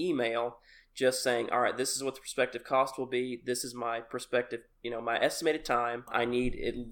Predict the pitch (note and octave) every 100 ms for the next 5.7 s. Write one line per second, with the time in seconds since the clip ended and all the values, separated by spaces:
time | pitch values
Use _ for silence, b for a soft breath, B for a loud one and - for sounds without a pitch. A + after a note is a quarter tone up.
0 | - - B2 B2+ A#2+ B2 C3 - - -
1 | C3+ - D3 C#3 C3 C#3 D3 - - -
2 | - - - C3+ C3 C3 C3 B2 - C3
3 | A#2+ A#2+ - C3+ C3+ C3+ - C3 C#3 C3+
4 | C#3+ - B2+ A#2+ B2+ A#2+ A#2+ A#2+ A#2 B2
5 | A#2 A#2+ A#2 A#2 - A#2+